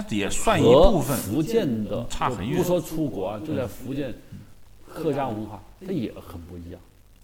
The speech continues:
Speaker 1: 我，我觉得根本就是两种文明。
Speaker 2: 嗯。
Speaker 1: 如果当时不是秦帝国统一文字、统一汉字之后，如果任由方言发展，这，这两边人根本没法交流。
Speaker 2: 嗯，
Speaker 1: 嗯。
Speaker 2: 对，就是可能南洋就是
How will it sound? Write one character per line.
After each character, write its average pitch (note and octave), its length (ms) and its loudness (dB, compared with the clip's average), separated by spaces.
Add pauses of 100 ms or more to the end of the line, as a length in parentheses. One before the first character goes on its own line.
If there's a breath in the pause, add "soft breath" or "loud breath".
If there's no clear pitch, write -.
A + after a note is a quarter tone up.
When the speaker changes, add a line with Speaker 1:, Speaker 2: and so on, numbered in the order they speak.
Speaker 1:
我， G#2 80 -4
我 G#2+ 180 0
觉 D#3 100 -4
得 F3+ 60 0
根 C4 120 -2
本 D4 100 0
就 E3+ 80 4
是 C#3+ 60 4
两 G#2+ 280 0
种 C3 220 4
文 F#2 120 0
明。 G#2+ 220 0 (800)
Speaker 2:
嗯。 G#2 160 -14 (420)
Speaker 1:
如 F#3+ 400 6
果 C#3+ 240 6
当 A3 240 4
时 - 80 0
不 F#3+ 160 0
是 G3 80 -2
秦 D#3 320 -6
帝 D3+ 140 -6
国 C#3 100 -2
统 G#2 300 4
一 B2 100 0
文 G#2 280 -4
字、 B2+ 200 -8
统 G2 240 -10
一 A2+ 80 -8
汉 A#2+ 300 -6
字 G#2 140 -10
之 G2+ 120 -14
后， A2+ 220 -8 (180)
如 A2 80 -8
果 C3 220 -4 (260)
任 C#3+ 360 0
由 G#2 160 0
方 D#3+ 280 -2
言 A2+ 200 -4
发 B2+ 200 -4
展， G#2+ 160 -6
这， C#3 160 -6
这 C#3 140 -8
两 G2+ 220 -4
边 A#2+ 120 -4
人 G#2 160 -4
根 B2+ 120 -4
本 A2 100 -2
没 A2+ 100 -2
法 C3+ 140 -6
交 D3 260 -8
流。 A#2 100 -8 (680 soft breath)
Speaker 2:
嗯， G#2 260 -12 (160)
Speaker 1:
嗯。 G2+ 80 -12
Speaker 2:
对， G#2+ 160 -8 (240)
就 B2+ 80 -12
是 A#2 100 -12 (120)
可 A2+ 100 -8
能 C3+ 180 -2
南 A#2+ 220 -2
洋 A2 260 -4 (460)
就 D#3 240 -4
是 G2+ 260 -10